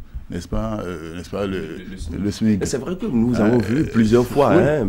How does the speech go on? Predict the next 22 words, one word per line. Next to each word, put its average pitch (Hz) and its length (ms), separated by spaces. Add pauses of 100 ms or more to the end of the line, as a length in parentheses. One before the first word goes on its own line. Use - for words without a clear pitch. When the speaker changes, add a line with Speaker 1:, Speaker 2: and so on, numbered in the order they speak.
Speaker 2:
parler 110 300
de 104 80
l'augmentation 98 760
de 87 400
l'indice 90 360
salarial, 101 540
Speaker 1:
Oui. 104 100
Speaker 2:
parler 110 260
aussi 110 240
de 107 80
l'augmentation 95 600
du 95 120
smic, 135 460
Speaker 1:
Oui. 107 100 (240)
Speaker 2:
mais 202 140
ça 185 460
n'a 113 120
jamais 104 260
évolué 135 340
depuis 107 260
des 87 220
années. 123 260